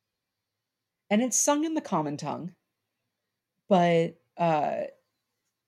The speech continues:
Frodo hears Elbereth and he knows these are high elves. These are, uh,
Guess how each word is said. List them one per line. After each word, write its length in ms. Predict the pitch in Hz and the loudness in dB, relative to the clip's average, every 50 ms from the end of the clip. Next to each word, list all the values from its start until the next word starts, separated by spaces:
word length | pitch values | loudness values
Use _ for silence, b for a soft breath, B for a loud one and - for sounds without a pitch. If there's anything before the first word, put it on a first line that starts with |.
| _ _ - | _ _ -20
Frodo 500 | - - - 208 220 220 220 202 180 165 | -14 -4 -2 0 0 2 0 0 -2 -4
hears 480 | - - 202 202 202 196 185 180 170 - - | -6 -4 -2 0 0 2 0 -2 -4 -2 0
Elbereth 560 | 170 185 190 170 165 117 113 104 170 - _ 175 | 2 2 2 0 -4 -6 -6 -8 -10 -12 _ -12
and 120 | 160 160 | -12 -8
he 120 | 147 170 | -6 -6
knows 300 | 160 160 160 156 160 160 | -6 -4 -4 -4 -6 -6
these 220 | - 170 170 160 160 | -6 -6 -6 -4 -4
are 100 | 170 170 | -6 -8
high 240 | 170 190 - 220 202 | -8 -8 -8 -8 -8
elves. 540 | - - - - - _ - - - - - | -8 -8 -10 -14 -16 _ -10 -8 -8 -8 -8
These 200 | - 156 160 160 | -10 -12 -10 -8
are, 340 | 165 160 160 160 165 170 165 _ _ _ _ _ _ _ _ _ _ _ _ _ _ _ _ _ - | -8 -8 -6 -8 -10 -12 -14 _ _ _ _ _ _ _ _ _ _ _ _ _ _ _ _ _ -6
uh, 380 | 160 160 160 151 156 147 - | -6 -6 -4 -6 -8 -10 -12